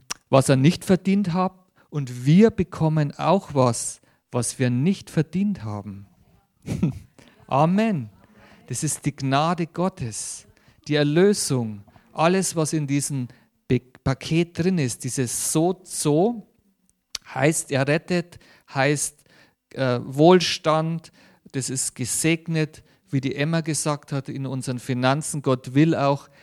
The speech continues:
dass wir, äh, ähm, im Segen, im finanziellen Segen sind. Das ist auch ein Teil des, dass es mir gut geht und dass ich segnen kann, dass ich helfen kann,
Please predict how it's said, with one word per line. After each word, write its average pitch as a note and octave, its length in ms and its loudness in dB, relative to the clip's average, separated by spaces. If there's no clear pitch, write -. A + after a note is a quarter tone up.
dass B2+ 400 -4
wir, B2 340 2
äh, - 880 -6
ähm, A#2 240 -8
im B2+ 160 -4
Segen, D#3 500 0
im C#3+ 140 -4
finanziellen B2+ 800 0
Segen F3+ 400 -4
sind. G3+ 460 -6
Das - 160 -8
ist - 220 -8
auch C#3 280 0
ein D#3 260 -6
Teil B2 580 -2
des, - 480 -2
dass C3 180 0
es - 340 -8
mir D#3 200 0
gut A#3 340 -2
geht - 420 -6
und G3 360 4
dass D#3 200 2
ich - 280 -10
segnen D#3+ 640 0
kann, E3 380 0
dass - 180 -4
ich C#3+ 160 -6
helfen E3+ 420 2
kann, A2 420 -8